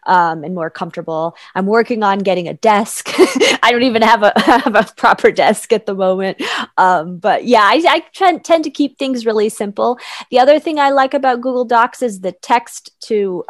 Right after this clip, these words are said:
um, or the voice to text feature is really nice. So a lot of people get stuck with the writing of writing, you know, like putting fingers to keyboard. Um, and they find it easier to just talk through their books. And that's a great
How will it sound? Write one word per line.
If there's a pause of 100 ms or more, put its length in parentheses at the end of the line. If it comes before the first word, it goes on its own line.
um,
or
the
voice
to
text
feature (320)
is
really
nice. (200)
So
a
lot
of
people
get
stuck
with
the
writing
of
writing,
you
know,
like
putting
fingers
to
keyboard. (500)
Um, (160)
and
they
find
it
easier
to
just
talk
through
their
books.
And
that's
a
great